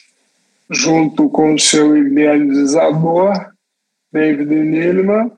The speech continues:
e é onde eu trago os exemplos mais gostosos pra o leitor saborear.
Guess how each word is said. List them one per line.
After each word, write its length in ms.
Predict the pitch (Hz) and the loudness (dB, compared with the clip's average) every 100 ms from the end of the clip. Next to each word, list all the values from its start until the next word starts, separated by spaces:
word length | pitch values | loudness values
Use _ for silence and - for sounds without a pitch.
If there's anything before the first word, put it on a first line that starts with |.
| _ _ | _ _
e 60 | 165 | -8
é 180 | 165 170 | -2 0
onde 460 | 160 165 165 165 | 0 -2 -6 -6
eu 140 | 175 160 | -6 -6
trago 520 | 160 156 156 147 151 | -2 -2 -2 -4 -6
os 200 | 151 143 | -8 -8
exemplos 1040 | 160 143 143 151 147 143 143 147 147 139 143 | -8 -8 -6 -4 -4 -6 -4 -4 -2 -2 -2
mais 800 | 143 143 147 147 143 131 127 117 - - - - - _ - | -2 -2 -2 -2 -2 -2 -2 -6 -10 -12 -6 -6 -6 _ -8
gostosos 1080 | 165 165 - - 156 151 156 156 156 147 - - | -4 -2 -2 -2 0 2 2 0 -4 -6 -10 -8
pra 760 | 151 147 151 151 151 147 147 147 | -2 0 0 0 -2 -2 -4 -6
o 100 | 170 | -4
leitor 680 | 147 147 143 - 143 143 - | -2 0 -2 -4 -2 -2 -2
saborear. 840 | 143 139 143 139 139 131 - - | -4 0 0 0 0 0 -2 -4